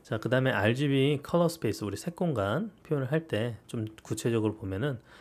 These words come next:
알지비는 빛의 삼원색, 그래서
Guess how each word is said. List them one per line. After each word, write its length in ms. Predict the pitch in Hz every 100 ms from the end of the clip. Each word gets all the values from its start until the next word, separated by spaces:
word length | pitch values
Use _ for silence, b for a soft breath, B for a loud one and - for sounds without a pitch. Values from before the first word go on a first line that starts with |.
| B -
알지비는 1000 | 101 113 147 165 160 151 151 147 98 92
빛의 320 | 131 135 170
삼원색, 760 | 175 170 151 131 - 104 139 240 _ _
그래서 480 | - 110 147 135